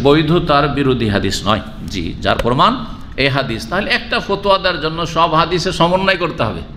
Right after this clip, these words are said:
ইবনে উম্মে মাকতুমের হাদিস দিয়ে যদি ফতোয়া দেন কেউ, তাহলে ফতোয়া নাই, অন্ধ লোক, অবশ্যই মসজিদ যেতে হবে,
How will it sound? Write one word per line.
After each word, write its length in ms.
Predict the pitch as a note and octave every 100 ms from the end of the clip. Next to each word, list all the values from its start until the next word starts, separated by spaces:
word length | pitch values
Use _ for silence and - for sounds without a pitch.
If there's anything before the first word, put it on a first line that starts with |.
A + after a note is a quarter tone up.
| - - - - -
ইবনে 240 | F3 G#3 A3
উম্মে 220 | B3+ C4
মাকতুমের 380 | B3 B3 B3 A3+
হাদিস 260 | G#3 A#3+
দিয়ে 160 | A3+ B3+
যদি 180 | A#3 A#3+
ফতোয়া 360 | G#3 A#3 A#3
দেন 220 | G#3+ A3 A3
কেউ, 260 | A3 G3
তাহলে 280 | G#3 G3 G#3+
ফতোয়া 260 | F#3 G3 -
নাই, 340 | G3 A#3+ D4+ F#4+ -
অন্ধ 340 | D3+ E3+ G3 G#3
লোক, 280 | A#3 C#4+ D4+ - - -
অবশ্যই 580 | - C3 D#3+ G#3 - A3
মসজিদ 320 | G#3+ F#3+ E3
যেতে 180 | C3 A2+
হবে, 160 | F2